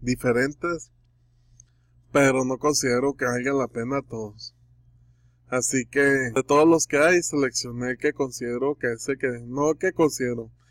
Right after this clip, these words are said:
el que calculé que te puede dejar la mayor ganancia. Aquí cabe aclarar una cláusula. Hay un plan adicional a este que deja mayor ganancia, pero se tiene que completar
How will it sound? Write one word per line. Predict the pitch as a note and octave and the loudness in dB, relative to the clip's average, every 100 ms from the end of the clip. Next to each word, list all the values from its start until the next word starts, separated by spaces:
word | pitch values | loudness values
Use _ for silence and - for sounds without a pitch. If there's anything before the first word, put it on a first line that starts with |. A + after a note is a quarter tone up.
| _ - | _ -6
el | B2+ | -2
que | C#3 B2+ | 0 0
calculé | C3 - B2+ C3+ D#3 | -2 -2 0 2 2
que | E3 | 0
te | - B2 | -2 -4
puede | B2+ C3+ | 0 0
dejar | B2+ - A#2+ A#2+ B2 | 0 -4 -6 -6 -10
la | C3 C3 | -4 -2
mayor | C3 A#2 A#2 A#2+ | -2 -2 -2 -2
ganancia. | C3 D3 E3+ D#3+ D#3 C#3 _ _ _ _ _ _ _ _ | -4 0 -2 -2 -8 -12 _ _ _ _ _ _ _ _
Aquí | A#2 C3 C#3+ C3 | -6 -2 -2 0
cabe | - C#3+ C#3 C#3+ | 2 4 6 4
aclarar | C#3 C3+ A#2 A#2 | 2 -2 -2 -2
una | A#2 C3 | -2 -4
cláusula. | A#2+ D#3+ F3+ - D#3 C3+ _ _ _ _ _ _ _ _ - | 0 2 2 0 0 -2 _ _ _ _ _ _ _ _ -4
Hay | B2 C#3+ | 2 6
un | D#3+ D#3 | 4 4
plan | E3+ F3+ E3+ | 4 4 4
adicional | C#3+ - B2 A#2+ B2+ | 2 0 -2 -2 2
a | C#3 C#3+ | 4 4
este | D#3 - C3 B2+ | 2 0 -4 -4
que | - A#2 A2 G#2+ | -2 0 0 0
deja | A2+ A2+ C3 | -2 -2 -2
mayor | B2+ A2+ A2+ A2+ | -4 -4 -6 -6
ganancia, | B2 B2+ C#3+ E3 - C#3+ C3+ - _ - | -4 -2 0 0 -2 -6 -8 -20 _ 0
pero | E3+ F3 D3+ C#3+ - _ _ _ _ _ _ _ _ | 2 4 2 0 -8 _ _ _ _ _ _ _ _
se | - D3 | -4 -2
tiene | C3+ C#3 C3 D3 | 2 2 2 2
que | D3+ | 0
completar | C#3+ C3+ A2+ A#2 - A#2+ B2 | 0 -2 0 -4 0 0 0